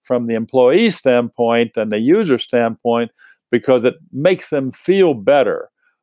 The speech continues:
When they get ready to call in for a help desk situation, they're usually frustrated, they're, they're behind schedule, uh, the s-, computer's not working right, the network's not working right,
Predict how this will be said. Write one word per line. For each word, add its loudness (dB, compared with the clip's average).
When -8
they 2
get 0
ready 2
to -14
call 2
in -2
for -2
a 0
help 0
desk -2
situation, -4
they're 0
usually 0
frustrated, 2
they're, -2
they're -6
behind -4
schedule, 2
uh, -10
the -12
s-, -20
computer's 2
not 0
working 0
right, 0
the -4
network's 0
not -2
working -2
right, -4